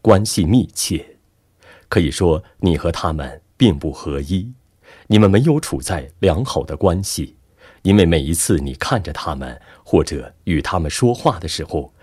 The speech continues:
你就会想起自己的错误。但是我也确信你们知道什么叫做重新修复关系，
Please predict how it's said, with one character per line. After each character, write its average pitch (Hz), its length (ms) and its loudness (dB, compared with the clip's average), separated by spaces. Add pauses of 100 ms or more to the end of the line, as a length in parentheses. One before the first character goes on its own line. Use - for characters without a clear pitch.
(260)
你 90 140 6
就 87 140 2
会 92 100 2
想 82 320 -4
起 - 320 -8 (100)
自 - 200 -2
己 - 100 -8
的 - 140 -12
错 - 280 0
误。 76 440 -10 (800)
但 101 160 8
是 90 180 0
我 85 140 4
也 85 120 4
确 90 260 0
信 65 460 -6
你 98 100 2
们 87 120 2
知 131 200 2
道 104 280 -4 (140)
什 - 220 0
么 98 80 2
叫 117 160 4
做 76 340 -4 (100)
重 98 240 -2
新 123 300 0
修 110 260 4
复 98 200 -4
关 85 300 -2
系， - 360 -10